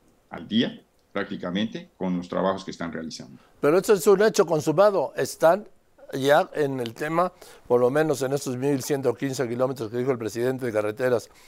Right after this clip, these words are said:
Speaker 2: de estas siete entidades del sureste, incluido el sur de Veracruz, reparando las carreteras o recuperándolas o dándoles mantenimiento.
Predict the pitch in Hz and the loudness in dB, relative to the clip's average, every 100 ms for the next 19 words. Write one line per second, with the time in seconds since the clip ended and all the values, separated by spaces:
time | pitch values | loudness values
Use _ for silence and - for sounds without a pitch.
0 | - - - 127 - 131 113 - - - | -20 -14 -2 -2 2 2 2 -6 -10 -8
1 | - - - 156 160 147 135 123 113 120 | -8 -8 -6 0 0 2 -2 -2 -2 2
2 | 139 135 123 110 117 110 107 - - - | 4 4 0 -2 0 0 -2 -10 -20 -6
3 | 135 123 135 - 123 117 127 127 127 131 | 0 2 0 -2 -4 -2 -2 0 0 0
4 | 123 113 113 - 185 208 - _ - - | 2 2 0 4 4 4 0 _ -20 -20
5 | _ _ - - - - - _ - 123 | _ _ -20 -20 -20 -20 -20 _ -4 0
6 | 127 131 143 123 107 110 110 107 107 90 | 4 4 2 -2 -2 -4 -6 -4 -6 -6
7 | - - 117 110 107 110 120 139 123 98 | -14 -8 -8 -8 -8 0 2 2 0 -6
8 | 92 - - _ _ _ - 117 123 143 | -8 -12 -20 _ _ _ -8 0 2 2
9 | 120 113 113 110 113 127 123 110 | 0 -4 -6 -6 -8 -8 -8 -10